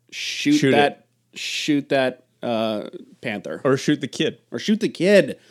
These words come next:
Speaker 1: Yes. Yeah, right? I mean, you can make more kids.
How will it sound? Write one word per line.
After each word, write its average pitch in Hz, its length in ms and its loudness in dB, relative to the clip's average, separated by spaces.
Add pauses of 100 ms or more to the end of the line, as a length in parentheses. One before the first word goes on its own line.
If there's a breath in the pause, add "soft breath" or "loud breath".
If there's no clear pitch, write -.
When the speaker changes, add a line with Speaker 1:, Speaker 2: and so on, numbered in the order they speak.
(260 soft breath)
Speaker 1:
Yes. 135 800 -2 (1200)
Yeah, 131 400 -16
right? 117 400 -4 (140)
I 127 60 -8
mean, 135 340 0
you 151 180 -6
can 120 220 -4
make 95 220 -8
more 87 200 -16
kids. - 480 -16